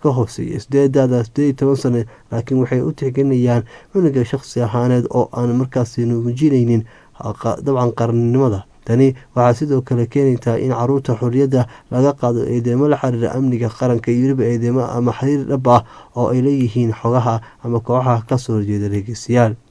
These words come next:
Warbixintu waxay markaasi faahfaahisay ka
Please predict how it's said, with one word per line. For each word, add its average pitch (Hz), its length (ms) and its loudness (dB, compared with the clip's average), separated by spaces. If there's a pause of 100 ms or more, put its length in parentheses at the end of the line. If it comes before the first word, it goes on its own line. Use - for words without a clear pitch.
(360)
Warbixintu 170 560 2 (320)
waxay 123 160 2
markaasi 143 480 2
faahfaahisay 135 760 2 (200)
ka 135 80 -4